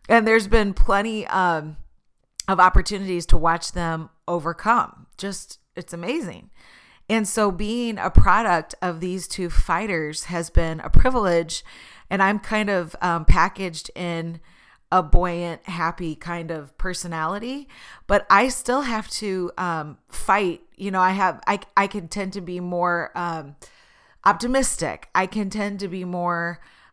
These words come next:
um, buoyant, which is good in a lot of cases, but I can get my perception of things bruised easily 'cause I assume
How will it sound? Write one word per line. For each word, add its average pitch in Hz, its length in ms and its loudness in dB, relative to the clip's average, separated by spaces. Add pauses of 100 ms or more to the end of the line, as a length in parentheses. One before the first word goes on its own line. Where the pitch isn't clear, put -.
um, 160 560 -8 (280)
buoyant, 196 640 2
which 202 200 -6
is 190 120 -6
good 226 500 0 (140)
in 196 120 -2
a 185 60 0
lot 175 200 4
of 240 100 -4
cases, 170 480 -8
but 180 220 -4
I 208 180 4
can 226 280 -6
get 190 260 -8
my 170 500 -6 (480)
perception 214 560 4
of 175 100 -8
things 160 300 -12
bruised 165 560 -4
easily 151 480 -8
'cause 180 320 -10
I 190 200 2
assume 208 760 -2